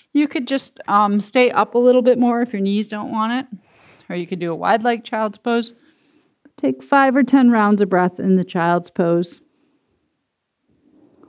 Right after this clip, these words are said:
Breathing into your back body. Release any tension as we get ready to do the second side of the lunge.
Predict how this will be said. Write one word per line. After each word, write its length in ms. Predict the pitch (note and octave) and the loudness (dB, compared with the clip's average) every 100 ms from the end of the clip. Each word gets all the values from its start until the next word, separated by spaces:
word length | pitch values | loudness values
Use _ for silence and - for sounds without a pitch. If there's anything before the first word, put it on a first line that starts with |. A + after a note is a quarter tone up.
| _ _ _ _ | _ _ _ _
Breathing 680 | G#3 G3+ F#3 G3 G#3 G#3+ G#3 | -6 -4 0 4 4 4 2
into 340 | F#3+ F#3+ - | 2 -2 0
your 100 | F#3 | -2
back 320 | F3+ F#3+ F#3+ | 2 0 0
body. 580 | - F3+ F3+ F3+ F3+ F3+ _ _ _ _ _ _ _ _ _ _ _ - | 0 0 2 2 0 -2 _ _ _ _ _ _ _ _ _ _ _ -4
Release 460 | F#3+ G#3 G#3+ F#3+ - | 2 4 4 0 -4
any 400 | G3+ A#3 C4 C4+ | 2 4 6 6
tension 800 | C4+ A#3 G#3+ - A#3 A#3 A#3+ - _ _ _ _ _ _ - | 4 0 0 2 6 6 6 -2 _ _ _ _ _ _ -8
as 160 | F3+ | -4
we 60 | G3 | -2
get 200 | G3 G3 | -2 -4
ready 360 | G3 F#3+ G3+ | 0 2 2
to 80 | G3 | 2
do 160 | F3 F#3 | 2 2
the 100 | F3+ | 0
second 380 | - F#3+ G3+ G3 | -4 -6 -4 -4
side 260 | G3 F#3+ | -2 -2
of 80 | G3+ | 0
the 60 | A3 | 2
lunge. 720 | G#3+ F3 F3+ G3 G3+ - | 2 0 0 -2 -4 -16